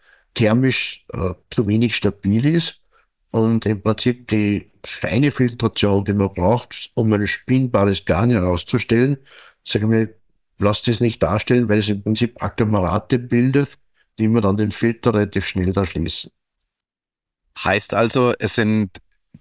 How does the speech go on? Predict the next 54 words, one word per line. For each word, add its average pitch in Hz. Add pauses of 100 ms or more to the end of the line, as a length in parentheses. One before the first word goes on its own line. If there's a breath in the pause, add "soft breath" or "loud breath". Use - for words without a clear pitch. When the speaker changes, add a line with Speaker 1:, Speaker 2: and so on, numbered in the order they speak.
Speaker 2:
die 131
Ideen 139
dahinter 110
und 98
der 98
Gedanke 110
ist -
super -
gut, 185
sehr 135
ambitioniert, 131
aber 113 (260)
es -
hakt 107
grad 127
im 120
Moment 117
doch 110
noch 120
an 104
der 104
ein 98
oder 107
anderen 98
Herausforderung 87
einfach. - (800)
Speaker 1:
Es, -
ich 123
sage 127
mal, 135 (320)
es -
ist 131
eben, 131
wie 131
schon 127
gesagt, 127
wir 110
müssen 127
ja 131
mit 123
den 113
Brands 107
sprechen. -
Ja, 98
die 113
Brands 113
sind -
Speaker 2:
Ja. 107
Speaker 1:
dort -
die 101
wesentlichen 117
Beeinflusser 95
davon. 76
Ja. 104